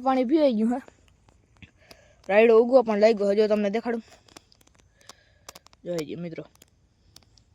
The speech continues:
એવું છે મિત્રો. તો હવે છે ને મિત્રો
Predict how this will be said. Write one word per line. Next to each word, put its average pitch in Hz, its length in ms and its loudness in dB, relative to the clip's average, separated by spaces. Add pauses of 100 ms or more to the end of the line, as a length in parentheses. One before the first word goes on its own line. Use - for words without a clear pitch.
(1500)
એવું 214 200 -4
છે 262 160 -4
મિત્રો. 294 160 0 (360)
તો 220 80 -14 (120)
હવે 247 160 -4
છે 320 100 -10
ને 302 120 -10
મિત્રો 277 180 -4